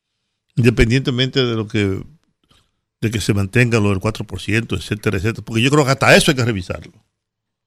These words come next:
hasta lo del cuatro por ciento, que a lo mejor ya sea insuficiente, a lo mejor ya no podamos hablar de un cuatro por ciento, sino de un cinco, de un seis, de un siete y un ocho. Hay países que invierten hasta un diez y un once por ciento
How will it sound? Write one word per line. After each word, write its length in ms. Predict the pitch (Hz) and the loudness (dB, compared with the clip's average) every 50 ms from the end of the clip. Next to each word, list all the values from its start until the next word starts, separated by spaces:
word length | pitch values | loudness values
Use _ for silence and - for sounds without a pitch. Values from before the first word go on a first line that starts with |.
| _ _ _ _ _ _ _ _ _ _ _ _ _ - - | _ _ _ _ _ _ _ _ _ _ _ _ _ -12 -12
hasta 200 | 101 - - 117 | -8 -6 -4 -2
lo 120 | 113 113 | 0 0
del 120 | 113 104 | 0 0
cuatro 280 | - - 139 143 135 127 | 2 0 0 2 0 -4
por 160 | - 113 98 | -4 -4 -4
ciento, 360 | - - 85 76 - - - _ _ - | -4 -6 -6 -8 -10 -18 -20 _ _ -4
que 80 | - 117 | 0 2
a 40 | 120 | 2
lo 80 | 127 | 4
mejor 200 | 127 117 131 139 | 4 2 2 2
ya 120 | 139 143 127 | 2 0 0
sea 120 | - 147 | 0 0
insuficiente, 640 | 131 110 - 127 123 117 - 143 139 139 139 - - _ _ _ _ _ _ _ _ _ _ _ _ _ _ _ _ _ _ _ _ _ _ _ _ _ _ - | 0 0 -4 -6 -6 -6 -4 -4 -4 -4 -6 -12 -20 _ _ _ _ _ _ _ _ _ _ _ _ _ _ _ _ _ _ _ _ _ _ _ _ _ _ -4
a 60 | - 123 | 2 2
lo 100 | 131 135 | 4 6
mejor 220 | 143 151 180 185 | 6 6 6 6
ya 100 | 165 170 | 6 4
no 220 | 165 165 160 139 160 | 4 4 2 0 0
podamos 400 | - 151 147 151 156 151 135 - | 2 4 4 6 4 4 2 2
hablar 280 | 147 143 151 143 127 | 4 6 6 6 6
de 60 | 123 131 | 4 2
un 60 | 123 | 2
cuatro 300 | - 131 123 - 123 120 | 2 0 0 0 -4 -6
por 140 | 127 117 - | -6 -4 0
ciento, 240 | - 139 127 139 | 0 0 2 2
sino 240 | - - 117 110 117 | -2 -2 0 0 0
de 60 | 117 | 2
un 80 | 117 107 | 2 0
cinco, 340 | - - 120 123 113 110 104 | 0 0 0 0 0 0 0
de 80 | 107 | 0
un 60 | 107 104 | 0 0
seis, 220 | - 123 123 117 | 2 2 2 2
de 60 | 107 | 2
un 100 | 110 104 | 0 -2
siete 380 | - - 120 123 117 - - - _ _ _ _ _ _ _ _ _ _ _ _ - | 0 2 2 2 2 0 -6 -18 _ _ _ _ _ _ _ _ _ _ _ _ -2
y 100 | - 113 | 2 4
un 180 | 120 117 113 127 | 4 6 6 4
ocho. 340 | 135 117 - - 87 87 _ _ _ _ _ _ _ _ _ _ | 4 2 0 -4 -8 -8 _ _ _ _ _ _ _ _ _ _
Hay 140 | - - 143 | 0 0 2
países 320 | - 139 143 139 - 123 | 4 6 4 4 4 2
que 80 | 127 120 | 0 2
invierten 260 | 107 117 123 - 131 | 2 2 2 2 0
hasta 140 | 113 - 123 | 2 2 4
un 120 | 135 143 | 4 6
diez 320 | 123 123 143 151 147 - 135 | 6 8 8 8 6 4 2
y 60 | 131 | 2
un 140 | 135 139 139 | 2 2 2
once 180 | 131 - 147 | 2 0 0
por 160 | - 123 127 | -2 -2 -4
ciento 320 | - - 147 151 - - | -2 -2 -4 -4 -4 -6